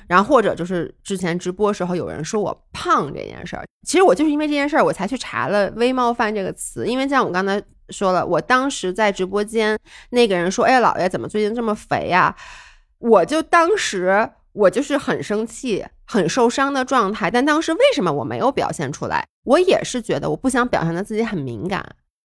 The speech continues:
就是或者觉得自己开不起玩笑，或者觉得自己怎么那么在意这些评论。但其实这些很多就是让我觉得很冒犯的。然后我接下来想举一个微冒犯的例子，然后我想问一下，如果是你，你会，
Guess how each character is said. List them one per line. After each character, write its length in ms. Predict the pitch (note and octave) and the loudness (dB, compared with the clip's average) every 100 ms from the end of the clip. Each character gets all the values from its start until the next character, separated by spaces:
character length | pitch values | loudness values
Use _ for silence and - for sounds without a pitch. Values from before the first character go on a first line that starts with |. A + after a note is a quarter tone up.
| - | -2
就 100 | C4+ | 2
是 80 | C4+ | 6
或 180 | G4 | 6
者 120 | B3 E3 | 4 2
觉 140 | E3 | 0
得 120 | A3+ | 0
自 140 | A#3+ A3 | -2 -8
己 100 | - | -8
开 260 | - C4+ | 0 0
不 120 | C#4 A#3+ | 0 -4
起 200 | - C3 | -4 -4
玩 260 | D#2+ F2 | -4 -6
笑， 320 | F#3+ - F#3+ - | -2 2 2 4
或 160 | C#4 | 2
者 120 | G#3+ | 2
觉 140 | D3 D3+ | 0 -2
得 140 | G3+ | -2
自 160 | A3+ A#3+ | -4 -6
己 100 | B3+ | -4
怎 140 | B3 | -4
么 80 | - | -2
那 100 | A#3+ | -2
么 140 | A#3 | -2
在 240 | A#3 B3+ A3+ | 0 2 2
意 160 | D#3+ | -2
这 120 | F3 E3 | -4 -4
些 140 | D#3+ | -4
评 320 | - B2+ F2+ | -6 -14 -12
论。 220 | G#2 C#3 - _ | -8 -8 -10 _
但 160 | E4+ F4 | 0 2
其 220 | - A3 | 0 -2
实 140 | C#4 C#4+ | -2 0
这 160 | C4+ | -2
些 240 | C4 B3+ B3+ | -2 -2 -2
很 260 | - A#2+ | -4 -6
多 160 | F#3 A3+ | -2 0
就 140 | A#3+ | 0
是 100 | G#3+ | -2
让 160 | F3 D#3 | -2 -2
我 100 | D#3 | -4
觉 120 | B2+ | -6
得 80 | D#3 | -6
很 160 | E3+ | -6
冒 180 | D#2+ C3 | -6 -6
犯 180 | E3 - | -6 -10
的。 140 | C#2 | -8
然 100 | G#2+ | -4
后 120 | A#3+ D4 | -2 0
我 120 | - | 0
接 120 | A3+ | -2
下 100 | C#4 | 0
来 140 | A#3 | 0
想 200 | B3 A#3+ D#4+ | -2 -4 -6
举 200 | - B2+ | -10 -12
一 180 | F#2 C3+ | -10 -2
个 220 | F#3+ - _ _ - | -2 -2 _ _ -4
微 240 | G#3+ A3 | 2 4
冒 200 | A3+ F3+ | 4 2
犯 160 | F3+ D#3+ | 0 -2
的 140 | D#3+ | -2
例 180 | E3+ D#3+ | -4 -4
子， 120 | F3 | -2
然 120 | B3 | 0
后 60 | C#4 | 2
我 100 | C#4+ | 0
想 200 | G3 - | -4 -6
问 120 | C4 | -2
一 80 | A#3 | -2
下， 160 | G#3+ F#3 | -2 -2
如 100 | B3 | 0
果 140 | G3+ | -2
是 140 | - A#3+ | -2 -6
你， 280 | G3 - | -6 -6
你 160 | F3 C#3 | -6 -6
会， 400 | A3 G#3 E3 | -4 -2 -2